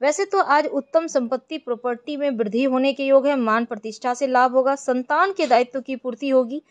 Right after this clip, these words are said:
शाम से लेकर रात तक अच्छे व्यक्तियों से मिलना होगा, जिस कारण से आपके मन की प्रसन्नता भी बढ़ती हुई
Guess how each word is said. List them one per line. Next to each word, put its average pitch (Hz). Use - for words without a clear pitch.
शाम 349
से 415
लेकर 392
रात 294
तक 320
अच्छे -
व्यक्तियों 262
से 294
मिलना 254
होगा, 277
जिस 226
कारण 254
से 311
आपके 254
मन 226
की 254
प्रसन्नता 220
भी 247
बढ़ती 220
हुई 330